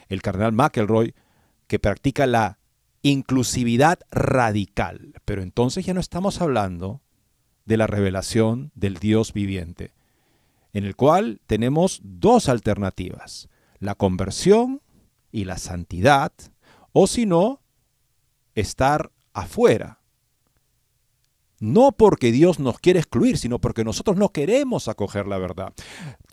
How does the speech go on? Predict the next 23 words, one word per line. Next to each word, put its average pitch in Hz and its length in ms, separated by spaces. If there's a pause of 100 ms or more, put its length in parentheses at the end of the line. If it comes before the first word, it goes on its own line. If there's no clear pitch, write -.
Confiemos 220 500
más 220 480 (880)
en 185 380
los 139 280
pensamientos 185 1300
de 151 160
nuestro 175 560
corazón, 160 680
como 101 280
dice 120 200
la 120 120
Virgen 117 300
en 110 60
su 104 120
Magnificat, 104 640 (1000)
que 98 220
Dios 160 320
rechaza 135 840 (260)
a 123 100
los 117 200
que 113 160
se - 160
engríen 104 800